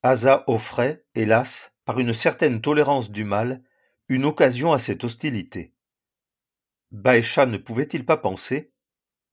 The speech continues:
Asa se dit plus près de Dieu que nous et fait cependant les mêmes choses quand elle favorise ses vues ambitieuses. »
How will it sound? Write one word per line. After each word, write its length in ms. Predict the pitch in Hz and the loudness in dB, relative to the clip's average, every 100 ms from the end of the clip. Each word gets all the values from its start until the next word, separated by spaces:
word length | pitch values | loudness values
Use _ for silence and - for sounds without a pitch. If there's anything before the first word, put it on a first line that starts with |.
| _ | _
Asa 260 | 139 127 156 | -4 0 0
se 160 | - | 0
dit 180 | 101 110 | -8 -8
plus 220 | 120 127 | -8 -10
près 160 | 127 147 | -2 0
de 140 | 107 | 0
Dieu 300 | 90 87 120 | -6 -4 -4
que 120 | 139 104 | -4 -6
nous 340 | 98 135 - _ _ - | -6 -8 -12 _ _ -10
et 80 | |
fait 200 | 113 - | -6 -4
cependant 460 | 151 113 113 113 147 | -6 -6 -6 -2 -2
les 100 | 117 | -2
mêmes 220 | 95 123 | -4 -4
choses 360 | 113 143 160 151 | -6 -6 -6 -6
quand 220 | - 113 | -10 -10
elle 100 | 90 | -8
favorise 640 | - 131 123 107 151 135 104 | -4 -2 -2 -4 -6 -8 -8
ses 160 | - | -8
vues 220 | 92 143 | -8 -8
ambitieuses. » 680 | 135 104 87 - 95 90 85 | -8 -8 -10 -10 -10 -12 -16